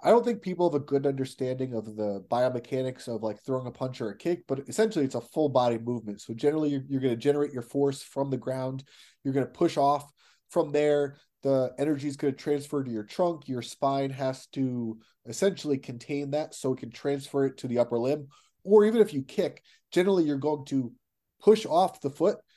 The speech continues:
so your other foot can kick. So it's, it's generally a full body movement. It's gonna be explosive. Um, and then various martial arts, like, the competitions have different round base.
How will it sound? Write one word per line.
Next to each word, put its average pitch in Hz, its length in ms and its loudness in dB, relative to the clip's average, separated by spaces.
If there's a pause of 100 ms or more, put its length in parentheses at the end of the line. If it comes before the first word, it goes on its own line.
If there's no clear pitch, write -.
(260)
so - 220 0
your 147 260 2
other 165 220 6
foot - 240 -4
can 123 160 -10
kick. - 280 -4
So 131 160 0
it's, 127 140 -4
it's 131 160 -8
generally 185 240 0
a 120 80 0
full 156 360 -2
body 139 260 4
movement. 139 420 -4
It's 120 160 -14
gonna 135 160 -6
be 123 80 -4
explosive. 123 760 -6 (960)
Um, 123 460 4 (640)
and 156 80 0
then 151 480 0
various 190 540 4
martial 160 320 -2
arts, 151 300 -2 (300)
like, 131 180 -4
the 127 120 0
competitions 135 680 -8
have 123 240 -6
different 143 520 -4 (400)
round 127 440 -2
base. 160 400 -2